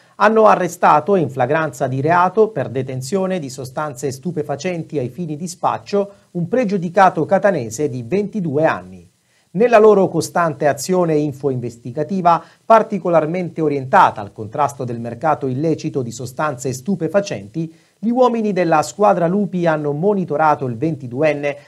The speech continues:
attuando un servizio di osservazione nei suoi confronti nel quartiere di Picanello, che li ha condotti in via Regina Bianca, dove gli operanti hanno notato il giovane effettuare lo scambio droga-denaro con un acquirente.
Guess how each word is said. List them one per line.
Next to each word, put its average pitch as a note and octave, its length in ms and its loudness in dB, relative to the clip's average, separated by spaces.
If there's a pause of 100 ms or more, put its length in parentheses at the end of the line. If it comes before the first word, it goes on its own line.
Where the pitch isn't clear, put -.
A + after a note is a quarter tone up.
(120)
attuando G3 720 2
un E3+ 80 -4
servizio E3 560 -6
di D3 80 -4
osservazione E3+ 800 -2
nei F3+ 140 -4
suoi E3+ 220 -4
confronti C#3+ 640 -4
nel G3+ 200 -2
quartiere C#3 540 0
di A#2 160 -8
Picanello, C3+ 800 0 (220)
che B2+ 100 -12
li C3 100 0
ha D3 120 2
condotti G3+ 720 0
in D3+ 120 -4
via F#3+ 300 4
Regina D3+ 500 0
Bianca, D#3 640 2 (180)
dove A3 280 4
gli G#3+ 80 0
operanti F3 640 0
hanno F3 360 -4
notato E3+ 500 0
il D#3+ 100 -2
giovane G3 480 2
effettuare A3 680 2
lo C3 80 -4
scambio E3 560 0
droga-denaro D#3 1000 2
con G#3+ 160 -2
un G#3 120 0
acquirente. B2+ 720 -4